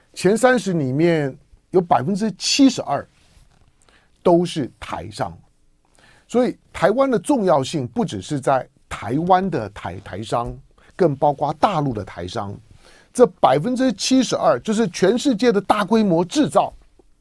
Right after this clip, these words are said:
的前三十名里面，百分之七十二都是台商。因此，这些的台商本身能不能够很正常的在生产制-，制造供应链的体系里面正常的运转，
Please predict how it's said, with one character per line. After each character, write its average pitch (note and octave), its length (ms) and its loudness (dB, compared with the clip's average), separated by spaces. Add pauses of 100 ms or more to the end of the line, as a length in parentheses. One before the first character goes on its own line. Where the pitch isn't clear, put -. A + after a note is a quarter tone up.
(480)
的 G3 120 6
前 F#3 260 2
三 B3 220 4
十 F3 140 -2
名 D3+ 260 0
里 B2 40 -4
面， C3+ 120 -2
百 - 180 0
分 G#3+ 140 -2
之 C4+ 80 0
七 - 260 2
十 D3 140 -2
二 C#3+ 240 2 (300)
都 F#3 240 2
是 D3+ 340 -6
台 G2+ 260 -10
商。 C3+ 320 -6 (840)
因 C4+ 200 4
此， B2 260 -4 (720)
这 D4+ 180 6
些 B3+ 200 0
的 F#3+ 120 2
台 C3 240 0
商 F3 240 2
本 G#2+ 220 -4
身 D#3+ 400 2
能 F#3 220 4
不 D4 100 -2
能 A#3 100 2
够 A3+ 160 6
很 G#2+ 400 -6
正 F4 300 2
常 G#2+ 340 -6
的 - 160 -4 (600)
在 A3+ 160 6
生 C4 260 2
产 A#2+ 220 0
制-， D4 380 0
制 A3 240 -2
造 D3+ 280 2
供 G#3 200 0
应 G#3 100 -2
链 F#3 120 0
的 D3 100 0
体 A2+ 200 -10
系 D3+ 220 -4
里 A#2 100 -4
面 C#3 160 -4
正 C4+ 220 2
常 F#3 160 4
的 G#3 80 -2
运 B3+ 280 4
转， - 240 -8